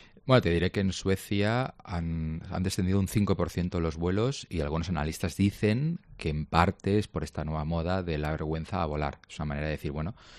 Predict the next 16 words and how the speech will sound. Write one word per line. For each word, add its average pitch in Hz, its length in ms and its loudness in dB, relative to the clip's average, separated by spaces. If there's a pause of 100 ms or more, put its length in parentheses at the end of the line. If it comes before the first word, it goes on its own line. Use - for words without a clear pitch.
(220)
igual 82 300 -2
que 87 260 2
reciclamos, 90 880 0
igual 78 400 -2
que 82 160 -2
no 82 160 0
consumimos 82 480 0
tanto 82 260 0
plástico 87 920 2
por 87 120 2
el 82 60 0
medio 87 160 2
ambiente, 147 480 0 (560)
pues 170 380 4
este 123 240 0
verano 156 840 2